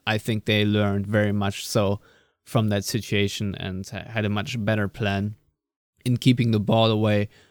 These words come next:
from Augsburg for really large, large stints. And you could see that Augsburg were tired. And we must not forget that Augsburg are relegation threatened, since, uh, Mainz got pounced four to one by Stuttgart,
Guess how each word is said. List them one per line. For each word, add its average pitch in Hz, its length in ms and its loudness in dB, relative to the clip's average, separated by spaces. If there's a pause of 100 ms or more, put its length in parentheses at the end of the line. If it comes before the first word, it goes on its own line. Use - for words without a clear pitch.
(120)
from 117 200 -2
Augsburg 107 400 -2
for 113 180 0
really 110 240 4
large, 104 440 0 (240)
large 107 480 -2
stints. 113 500 0
And 104 340 -2
you 107 140 -4
could - 180 -6
see - 180 -8
that 101 180 -6
Augsburg 101 480 -10
were 101 160 -6
tired. 156 360 2
And 127 120 2
we 156 80 2
must 196 260 0
not 156 120 -2
forget 139 460 0 (720)
that 123 240 0
Augsburg 120 560 0 (640)
are 143 420 4
relegation 135 640 4
threatened, 127 580 0 (220)
since, 117 520 -2
uh, 110 480 2
Mainz 117 380 0
got 117 240 0
pounced 117 460 -4
four 127 240 0
to 117 60 0
one 113 260 0
by 104 140 0
Stuttgart, 107 600 -4